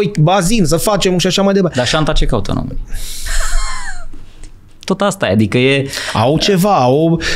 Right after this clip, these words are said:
Speaker 1: cum să zic, au o chestie de neînțeles oamenii
Speaker 2: Da.
Speaker 1: ăștia. Jur.
Speaker 2: Eu cred
Speaker 1: Eu nu
Speaker 2: că
Speaker 1: spun acum să fugim toți din România. Dom'le, dar dacă, uh, Victor Hănescu a spus că i-a luat un an și jumătate, tu fiind Hănescu, deci când te vede la și semnezi Hănescu,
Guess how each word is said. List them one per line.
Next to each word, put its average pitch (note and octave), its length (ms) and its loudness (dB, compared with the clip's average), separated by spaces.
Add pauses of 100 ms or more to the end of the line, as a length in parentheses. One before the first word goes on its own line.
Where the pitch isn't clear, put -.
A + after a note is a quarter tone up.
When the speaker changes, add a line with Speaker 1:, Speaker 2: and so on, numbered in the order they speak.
Speaker 1:
cum D#3 120 0
să D#3 160 0
zic, B2 300 0
au E3+ 440 2
o D#3 40 2
chestie F3 400 0
de C#3+ 100 2
neînțeles E3 640 0
oamenii A2 300 2
Speaker 2:
Da. F#2+ 60 4
Speaker 1:
ăștia. - 240 2 (140)
Jur. C#3+ 600 0
Speaker 2:
Eu C#3 320 0
cred G3 160 0
Speaker 1:
Eu C#3+ 60 4
nu D#3 80 4
Speaker 2:
că F#3 60 0
Speaker 1:
spun G3+ 220 0
acum F3 200 0
să D3 120 -2
fugim C3+ 300 0
toți B2+ 180 2
din A#2+ 100 2
România. A2 500 2 (680)
Dom'le, F#3+ 240 0
dar C3+ 120 2
dacă, A2+ 440 2
uh, G#2+ 440 2
Victor B2 300 2
Hănescu A#2+ 340 0
a A2+ 40 2
spus A#2+ 200 -2
că - 80 -2
i-a G#2+ 60 2
luat A2 140 2
un G#2 120 2
an A2 80 2
și G#2+ 140 2
jumătate, F#2+ 440 2
tu A2 100 2
fiind A2+ 240 2
Hănescu, - 480 2
deci E2+ 180 2
când F#2 140 2
te G2 80 2
vede A#2+ 240 2
la A2+ 80 0
și G#2+ 140 0
semnezi G#2 420 0
Hănescu, B2 500 0